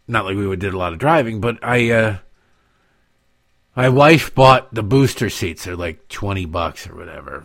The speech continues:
And, like, "We can put this in the, the car." And it said, "Quinn fits." Quinn fit-, maybe it's me, maybe I'm being paranoid, but Quinn fits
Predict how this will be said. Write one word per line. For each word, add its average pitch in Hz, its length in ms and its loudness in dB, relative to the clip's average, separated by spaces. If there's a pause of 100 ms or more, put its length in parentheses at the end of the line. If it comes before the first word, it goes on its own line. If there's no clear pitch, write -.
(100)
And, 95 280 -8
like, 90 200 -12
"We 92 160 -12
can 95 100 -8
put - 220 -4
this 117 260 -6
in 104 140 -6
the, 95 420 -6
the 101 80 -16
car." 120 380 -6 (880)
And - 120 -20
it - 120 -20
said, - 180 -16 (180)
"Quinn 196 320 -2 (120)
fits." - 680 -6 (800)
Quinn - 160 -6
fit-, 196 300 -6
maybe 233 240 2
it's 180 160 -4
me, 190 160 2
maybe 180 280 2
I'm 160 100 2
being 160 160 0
paranoid, 156 420 0 (320)
but - 160 -2
Quinn 240 260 2
fits - 680 -2